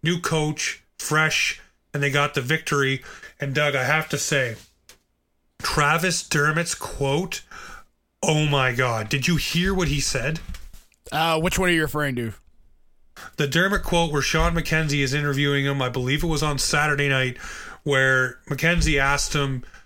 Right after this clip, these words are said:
Speaker 1: uh, something about Babcock or something about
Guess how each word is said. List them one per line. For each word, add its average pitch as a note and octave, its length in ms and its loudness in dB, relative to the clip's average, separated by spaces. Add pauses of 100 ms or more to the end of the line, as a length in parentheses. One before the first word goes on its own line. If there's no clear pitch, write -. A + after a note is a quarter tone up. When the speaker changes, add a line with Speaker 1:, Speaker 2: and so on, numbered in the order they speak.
(420)
Speaker 1:
uh, C3 480 0 (100)
something E3+ 340 2
about C#3 300 0
Babcock C3 580 2
or B2 160 0
something D#3 260 -2
about C3+ 260 -2